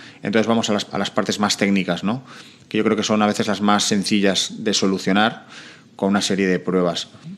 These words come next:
Nosotros nos enfrentamos en el día a día a cuestiones que no sabemos qué van a ocurrir, sobre todo, pues, problemas en producción,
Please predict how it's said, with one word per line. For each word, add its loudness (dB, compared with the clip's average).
Nosotros 0
nos 2
enfrentamos 2
en 4
el 4
día 6
a 6
día 4
a -2
cuestiones 0
que -2
no -2
sabemos 4
qué -2
van 4
a 2
ocurrir, 0
sobre 0
todo, 2
pues, -8
problemas 0
en -12
producción, 4